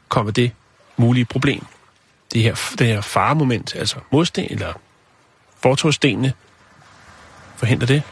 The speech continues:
Hvad har de gjort, Simon? Har de fjernet hele belægningen i byområdet? Nej, det har de ikke. De har tænkt ud af boksen, Simon. Og de har simpelthen limet hele lortet fast. De har simpelthen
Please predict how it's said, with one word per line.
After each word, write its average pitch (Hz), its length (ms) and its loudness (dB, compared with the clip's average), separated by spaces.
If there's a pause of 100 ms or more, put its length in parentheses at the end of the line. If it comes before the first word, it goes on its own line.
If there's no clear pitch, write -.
Hvad 135 140 2
har 139 140 0
de 139 80 -2
gjort, - 260 -4
Simon? - 340 -6 (260)
Har 131 140 4
de 160 140 2
fjernet 147 540 0 (160)
hele 151 260 2
belægningen 123 600 0
i 127 60 -2
byområdet? 123 580 0
Nej, 170 260 0
det 185 80 -2
har 156 220 -2
de 139 100 -10
ikke. 101 220 -14 (880)
De - 40 2
har 151 80 4
tænkt 160 220 0
ud 190 60 6
af 180 80 -2
boksen, 101 340 -6
Simon. 120 380 -2 (220)
Og 120 80 -2 (100)
de 160 140 6
har 147 80 4
simpelthen 143 520 0 (1300)
limet 151 480 4
hele 180 260 4
lortet 117 260 0
fast. - 460 -10 (920)
De 165 80 4
har 160 60 4
simpelthen 147 460 -2